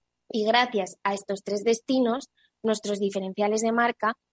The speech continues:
ofrecemos al cliente o potencial cliente contenido relevante y emocionante, porque sabemos que cada vez son más exigentes y si esto no les resulta relevante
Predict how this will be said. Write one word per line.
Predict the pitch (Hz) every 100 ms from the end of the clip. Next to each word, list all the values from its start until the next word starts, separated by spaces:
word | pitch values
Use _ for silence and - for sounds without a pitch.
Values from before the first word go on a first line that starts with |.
| _ _ -
ofrecemos | 220 220 220 220 233
al | 247 240
cliente | - 247 254 247 -
o | 214 202
potencial | 196 190 190 214 214
cliente | 247 247 247 247
contenido | 254 208 196 190 196
relevante | 220 226 214 208 220 262
y | 269
emocionante, | 214 190 185 180 180 _ _ _ _ _ -
porque | 226 226
sabemos | 214 214 226 226 190 -
que | 208 190
cada | - 214 226
vez | 240 233
son | 202 196
más | 202
exigentes | 220 - 233 254 254 247 240 262 -
y | 226
si | 208 202
esto | 196 -
no | 220 226
les | 226
resulta | 233 226 226 214
relevante | 220 220 220 233 233 220 220